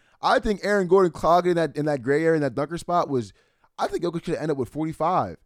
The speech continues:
I, I think Jokic should have had forty-five, fifty if Aaron Gordon just wasn't there. If Aaron Gordon's in the corner and A D has to have a foot in the paint, maybe,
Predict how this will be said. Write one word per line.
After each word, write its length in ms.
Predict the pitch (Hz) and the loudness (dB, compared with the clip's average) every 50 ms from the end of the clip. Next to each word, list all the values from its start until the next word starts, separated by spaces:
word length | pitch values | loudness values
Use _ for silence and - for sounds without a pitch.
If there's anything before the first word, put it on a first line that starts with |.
| _ - | _ -2
I, 160 | 208 - - - | 0 0 0 0
I 80 | 247 262 | 0 -2
think 180 | 220 254 220 | -4 0 2
Jokic 160 | 214 226 220 | 2 2 2
should 120 | - - 196 | 2 2 2
have 80 | 185 | 2
had 100 | 170 - | 2 2
forty-five, 420 | - 185 208 202 - 196 180 175 - | 0 -2 -2 -2 2 2 2 2 2
fifty 380 | - 190 185 - 202 202 185 - _ _ - | 2 -2 -2 -2 -6 -8 -8 -10 _ _ -6
if 100 | 143 - - | -6 -4 -2
Aaron 220 | 156 180 175 156 | 0 0 0 2
Gordon 260 | 139 156 156 151 143 | 4 4 4 4 2
just 120 | 120 113 92 | 0 -4 -2
wasn't 280 | 110 127 117 113 101 | -2 -2 -2 -2 -6
there. 240 | 101 95 78 65 - _ _ _ _ _ _ - | -8 -10 -10 -12 -16 _ _ _ _ _ _ -14
If 120 | 143 - - | -12 -8 -4
Aaron 240 | 180 214 240 240 208 | 0 2 2 2 4
Gordon's 320 | 214 220 220 208 156 131 | 6 6 6 4 2 0
in 80 | 165 185 | -2 0
the 80 | 190 | 0
corner 420 | - - 180 190 208 220 214 214 - - _ - | 0 0 2 2 4 2 2 0 -2 -8 _ -12
and 140 | 170 151 113 | -10 -10 -6
A 200 | - 160 185 185 | -4 -4 -4 -4
D 140 | 156 185 180 | -4 -4 -2
has 140 | 170 170 165 | -2 -2 -2
to 40 | 160 | -2
have 160 | 156 156 147 | -2 -4 -4
a 40 | 127 | -4
foot 200 | - - 214 214 | -4 -4 -4 -4
in 60 | 190 | -4
the 80 | 190 185 | -6 -12
paint, 260 | - - 190 202 - | -12 -14 -14 -14 -14
maybe, 320 | - 196 196 196 202 190 | -14 -14 -14 -12 -12 -12